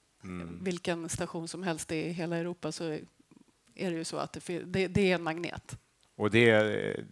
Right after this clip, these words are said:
Speaker 1: du säger Europa, men Sverige är ungefär som övriga Europa då?
Speaker 2: Ja, men
Speaker 1: När det
Speaker 2: det,
Speaker 1: gäller
Speaker 2: ja,
Speaker 1: det.
Speaker 2: ja,
Speaker 1: Ja.
Speaker 2: vi är nog inget undantag.
Speaker 1: Och ty-, tycker du då att, eh, eh,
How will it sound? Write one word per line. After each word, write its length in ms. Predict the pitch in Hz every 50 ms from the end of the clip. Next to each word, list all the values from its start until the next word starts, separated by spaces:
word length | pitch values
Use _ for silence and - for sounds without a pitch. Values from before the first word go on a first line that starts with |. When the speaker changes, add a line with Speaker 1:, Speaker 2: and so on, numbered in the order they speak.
| - -
Speaker 1:
du 120 | - 110 107
säger 240 | - 127 123 131 120
Europa, 400 | 113 113 127 131 120 - 107 101
men 180 | 104 104 101
Sverige 540 | - - 120 117 117 110 101 98 95 92 92
är 80 | 92 92
ungefär 440 | 98 95 92 90 87 - 110 98 92
som 200 | - 90 90 92
övriga 360 | 90 85 82 92 95 95 87
Europa 340 | 82 87 98 - - - 80
då? 240 | 80 82 82 - 131 _ _ _ _ _ _ _ _ _ -
Speaker 2:
Ja, 120 | - - -
men 140 | - -
Speaker 1:
När 100 | 104 104
det 60 | 101 101
Speaker 2:
det, 100 | 104 104
Speaker 1:
gäller 180 | 101 98 92
Speaker 2:
ja, 60 | 95 85 87 82 82 87
Speaker 1:
det. 80 | 113 180
Speaker 2:
ja, 140 | 170 - - 71 - - 95
Speaker 1:
Ja. 160 | 90 90 190
Speaker 2:
vi 160 | 208 202 196
är 40 | 202
nog 280 | 190 165 160 151 165
inget 280 | 160 160 165 160 156 -
undantag. 520 | 143 - - - - - - 160 170 165 - _ _ - - - - - - - - - - - -
Speaker 1:
Och 320 | - - 156 165 165 170 190 196 180 143 117 - - - - 80 78 - _ - - -
ty-, 200 | - 175 185 180
tycker 280 | - 156 147 - 165
du 240 | 147 151 165 185 214
då 240 | 190 165 151 143 139
att, 240 | 135 135 - - -
eh, 420 | 139 143 135 135 131 131 131 131 135 127 - - - - - 104 -
eh, 300 | 117 117 117 117 120